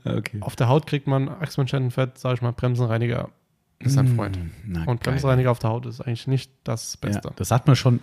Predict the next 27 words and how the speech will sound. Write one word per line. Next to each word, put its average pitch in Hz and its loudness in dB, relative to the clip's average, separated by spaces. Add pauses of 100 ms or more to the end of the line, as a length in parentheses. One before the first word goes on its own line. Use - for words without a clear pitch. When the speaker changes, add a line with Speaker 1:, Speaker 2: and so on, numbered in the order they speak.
Speaker 1:
äh, 107 4
„Ja, 139 6
mach 113 4
ich - -8
Felgen 120 4
mit 113 4
Bremsenreiniger 107 2
sauber.“ 101 2
Nein, 135 -2
lass 123 0
sein. 135 4
Äh, 117 -2
aber 87 -4
die 87 -2
Haut, 120 4
Speaker 2:
Ich - -8
muss 156 2
Speaker 1:
Haut 117 8
Speaker 2:
leider 147 4
Speaker 1:
gekauft. 127 4
Speaker 2:
sagen, 165 4
in 151 0
der 131 0
Firma 147 0
hab 147 -4
ich's - -18
gemacht. 113 -2